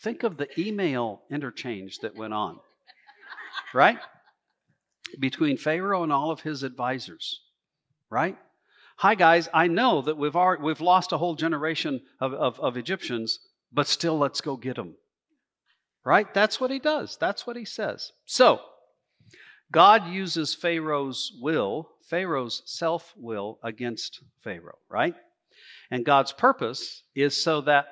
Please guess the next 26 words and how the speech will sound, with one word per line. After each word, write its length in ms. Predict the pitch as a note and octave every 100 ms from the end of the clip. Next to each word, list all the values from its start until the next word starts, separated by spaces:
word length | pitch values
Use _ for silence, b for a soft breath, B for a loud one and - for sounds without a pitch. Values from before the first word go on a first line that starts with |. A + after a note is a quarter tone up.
| A#2+
the 140 | C#3
Egyptians 540 | B2+ D#3 - C#3 A#2+
will 140 | A#2+ A#2+
finally 360 | - A#2+ A#2
realize 560 | A2+ G#2+ G#2+ G2+ F#2+ G2
who 160 | - G2+
God 260 | G2 E2+ F2
is. 440 | G#2+ C2 - - -
Remember, 340 | A2 A#2 E3+
that's 260 | F#3 D3 -
been 200 | E3 E3+
the 80 | C3
story. 540 | - A#2+ E3 F3+ G2+ B B B
Moses 360 | - C3 D#3 E3+
shows 280 | - C#3 B2+
up 140 | C#3+
to 80 | A#2+
Pharaoh 460 | - D#3 F3 C3 A#2+
and 120 | A#2
says, 420 | - C3 A#2+ A#2+ b b
"My 200 | D3+ B3
God 460 | F3+ C3+ A#2+ D#3 D3+
says 320 | D3+ D3 B2
to 120 | C#3
do 160 | C#3+ D3
this." 640 | A3+ C3 A2 - - -